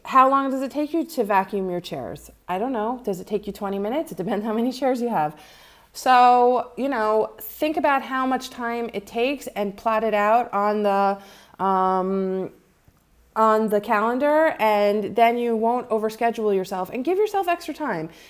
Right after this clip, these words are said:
If you think a task will take you thirty minutes, leave forty-five to do it, just in case. And if you're ahead of schedule, great, you're ahead of schedule, you haven't heard anything, but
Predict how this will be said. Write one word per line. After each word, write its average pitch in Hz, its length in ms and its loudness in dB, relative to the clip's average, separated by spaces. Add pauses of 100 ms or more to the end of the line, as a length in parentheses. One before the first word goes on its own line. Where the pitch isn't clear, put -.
If 254 140 -2
you 320 80 4
think 370 180 -2
a 370 60 0
task 302 340 2
will 269 80 -6
take 269 220 -6
you 269 80 -4
thirty 247 260 -2
minutes, 285 460 -4
leave 262 220 -2
forty-five 226 720 -2
to 175 80 -10
do 156 180 -8
it, 120 220 -10 (400)
just 440 260 -4 (160)
in 370 80 -2
case. 233 340 2
And 226 80 2
if 240 140 -2
you're 254 120 4
ahead 294 200 4
of 349 80 2
schedule, 381 720 4 (380)
great, 554 400 10
you're 277 140 6
ahead 330 160 10
of 359 60 4
schedule, 302 540 8
you 254 100 6
haven't 285 220 4
heard 285 220 4
anything, 240 560 2
but 214 240 2